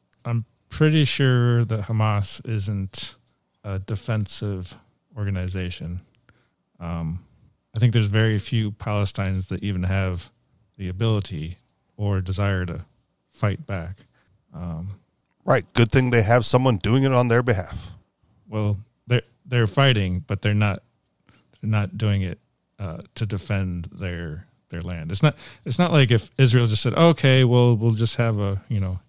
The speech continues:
Speaker 1: you stay there and we'll stay here," that Hamas would stop.
Speaker 2: Well, because
Speaker 1: Uh, they
Speaker 2: Israel
Speaker 1: would just
Speaker 2: has to leave. That's part of it. It's not a
Speaker 1: Well
Speaker 2: stay there thing. It's, "This was all ours, and then some of it wasn't,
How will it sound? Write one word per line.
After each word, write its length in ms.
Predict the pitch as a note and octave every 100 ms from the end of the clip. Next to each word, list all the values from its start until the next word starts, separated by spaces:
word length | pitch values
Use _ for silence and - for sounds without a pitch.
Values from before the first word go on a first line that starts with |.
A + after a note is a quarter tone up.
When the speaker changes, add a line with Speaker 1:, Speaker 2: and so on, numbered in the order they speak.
| -
Speaker 1:
you 160 | A#2
stay 240 | A2+ A#2 G#2
there 160 | G2
and 80 | G2+
we'll 120 | F#2+ F#2+
stay 200 | - F#2
here," 320 | F#2+ F2 F2+
that 180 | F#2 - -
Hamas 340 | G#2+ G2 F2+
would 140 | - -
stop. 400 | - F#2 D3+ - _ _ _ _ _ _ _ -
Speaker 2:
Well, 160 | C3+
because 240 | A2+ B2 -
Speaker 1:
Uh, 40 |
they 60 | B2
Speaker 2:
Israel 180 | D#3 D#3
Speaker 1:
would 100 | G#2
just 20 |
Speaker 2:
has 140 | C#3+ -
to 80 |
leave. 600 | G2+ F#2 A#2+ F#2+ D2+ G2+ C#2+ _ -
That's 220 | G#2 -
part 260 | - A#2 G2+
of 80 | E2
it. 80 | - _ _ _ _ _ _
It's 160 | A#2 -
not 140 | D#3+ B2+
a 20 |
Speaker 1:
Well 80 | C3+
Speaker 2:
stay 260 | C3+ D3 C3
there 260 | A#2+ C#3+
thing. 400 | A2 F#2 F2 G2+ G#2+ _
It's, 160 | A2+ G#2+
"This 340 | G#2+ F#2 C#3+
was 180 | D#3 C#3
all 300 | - B2 C3
ours, 600 | B2 B2+ F#2 F2+ A2+ - _ _ _ _ -
and 180 | A#2 A2
then 160 | B2 A#2
some 280 | - B2+
of 100 | B2+
it 100 | C3+
wasn't, 580 | G#2+ B2 G#2 F#2 G2+ -